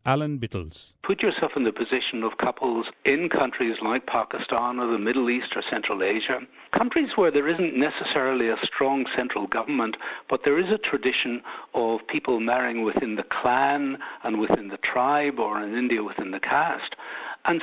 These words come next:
Speaker 2: so many people take it one step further and marry within the family because they think by so doing you strengthen the family, it's socially very acceptable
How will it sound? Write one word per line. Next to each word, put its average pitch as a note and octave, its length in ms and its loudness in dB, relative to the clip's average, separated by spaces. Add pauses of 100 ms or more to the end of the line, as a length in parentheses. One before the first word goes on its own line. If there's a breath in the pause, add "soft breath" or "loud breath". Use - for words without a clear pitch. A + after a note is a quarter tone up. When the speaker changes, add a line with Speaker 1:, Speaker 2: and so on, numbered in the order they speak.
Speaker 2:
so F#3 120 4
many G3+ 320 4
people A2+ 380 0 (400 loud breath)
take D#3 200 2
it A#2+ 140 -2
one G3 180 2
step A2+ 240 -2 (100)
further A2+ 280 0
and A#2 220 0
marry C3+ 240 2
within A#2 320 -2
the G#2+ 180 -6
family F3 420 2
because B2 360 -2
they B2+ 100 0 (100)
think D#3 160 0 (160)
by A#2+ 100 4 (180)
so F3 160 4
doing B2+ 340 2 (380 loud breath)
you A#2+ 100 2 (100)
strengthen E3 520 0
the A2 160 0
family, B2 440 2 (340 loud breath)
it's - 160 -6 (140)
socially F3+ 420 4 (100)
very G#2+ 200 4
acceptable A#2+ 580 -4